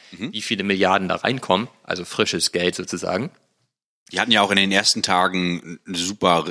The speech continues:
Speaker 1: also einen Rekord an Zuflüssen.
Speaker 2: Immer noch, ne? Also das ist ja jeden Tag wieder, ähm, ähm, sind das wieder Rekordzahlen. Also das ist ja, das ist ja total heftig. Also man kann,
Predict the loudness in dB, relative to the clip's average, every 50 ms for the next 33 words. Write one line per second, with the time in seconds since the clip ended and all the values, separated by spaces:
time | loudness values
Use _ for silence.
0 | -6 -6 -4 -4 -4 -6 -2 -2 -2 -4 -2 0 2 4 4 2 2 -2 -8 -8
1 | -8 -6 -8 -8 -10 -10 -12 _ _ -18 _ -16 -16 -10 -2 0 2 4 4 4
2 | 4 2 0 0 0 0 0 0 2 0 0 2 2 2 4 4 4 2 2 2
3 | 2 4 4 4 4 0 0 2 4 2 2 2 -2 -6 -6 0 2 4 4 4
4 | 2 2 2 2 2 0 -2 -4 -8 -16 _ -10 -6 -4 -2 -2 -2 -2 -2 -2
5 | -2 -2 -2 0 0 0 0 -2 0 4 4 4 4 2 2 2 2 2 2 2
6 | 2 0 2 2 2 2 2 0 2 4 6 6 6 4 2 0 -4 -12 -14 -8
7 | -6 -4 -2 -2 0 0 0 -2 0 0 0 2 2 2 2 0 0 -4 -2 -2
8 | -2 0 0 0 0 0 -2 -2